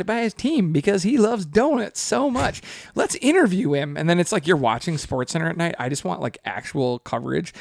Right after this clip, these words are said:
Speaker 1: And they're
Speaker 2: Mm.
Speaker 1: like, "Look at this kid. He's, we're gonna interview him." And then they're like, "What's your favorite kind of donut?" And then he's like, "I like jelly donuts." And then, like,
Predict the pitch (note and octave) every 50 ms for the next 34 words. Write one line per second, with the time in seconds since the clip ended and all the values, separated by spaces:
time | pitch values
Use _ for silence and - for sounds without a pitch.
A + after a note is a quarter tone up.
0 | - - - - F2 F2 - D#3+ D#3+ E3 E3 D#3+ D#3+ D#3+ E3 - - - - -
1 | - _ _ - - C#4+ C#4+ C4 B3 - - - D4 C#4+ A3 E3+ E3 F#3+ A3 G3+
2 | - - - - F3+ E3+ G3+ C4+ D4+ C#4 A#3 - C#4 D4+ C#4 A3 F3 D#3+ D3+ C3+
3 | B2+ B2+ C3 C3 C#3+ D3+ E3+ E3+ D3+ C3 A2+ - C#3 G3 - - C#3+ - - C3+
4 | D#3 - - F3+ F3+ F3+ D3+ B2+ D#3+ D#3+ D3 B2+ A2 - - - C3+ D3 D#3+ D#3+
5 | C#3+ D#3+ D#3 - - - - - - _ - A3 D4 C4+ G3+ G#3 A3 F3+ E3 A3+
6 | C#4 D4 G#3 D#3 C#3+ C3+ C3+ C3+ C3 B2+ - - - - C#3 C#3+ D3 D#3 D#3+ G3
7 | G3 - -